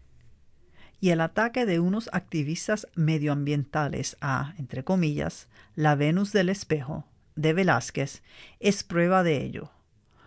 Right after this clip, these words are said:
Los agresores llegaron a la National Gallery sin ser revisados y con unos martillos rompieron el cristal de la famosa obra.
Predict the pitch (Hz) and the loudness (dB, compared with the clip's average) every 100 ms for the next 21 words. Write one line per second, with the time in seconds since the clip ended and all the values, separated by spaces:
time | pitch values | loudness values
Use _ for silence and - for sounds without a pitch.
0 | - - 180 180 165 170 - 233 196 175 | -14 0 2 4 2 0 0 2 4 2
1 | 175 - 156 156 147 156 202 202 156 147 | 0 -4 0 2 4 4 2 2 2 2
2 | 139 147 - 190 190 156 135 139 143 139 | 2 0 0 0 0 2 2 0 -4 -6
3 | - 165 135 160 156 196 175 175 - 139 | -4 -4 0 0 2 0 0 0 -2 -2
4 | 131 139 - - - - - - 165 175 | -4 -8 -12 -20 -20 -20 -6 -2 0 2
5 | 160 160 190 226 262 254 - 170 143 151 | 2 2 0 0 0 0 0 -2 -2 -6
6 | - - 175 160 - 175 196 233 190 - | -10 -2 0 0 0 0 0 0 -2 -4
7 | 165 147 - 165 196 190 156 147 156 139 | -6 -6 -2 -2 0 0 0 0 -2 -2
8 | 147 165 143 143 - - | -2 0 0 -2 -8 -12